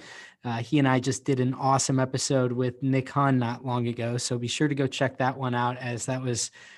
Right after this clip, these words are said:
probably one of the most enlightening episodes from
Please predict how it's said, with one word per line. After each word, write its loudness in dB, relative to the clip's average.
probably 6
one 6
of 4
the 6
most 2
enlightening 2
episodes -2
from -2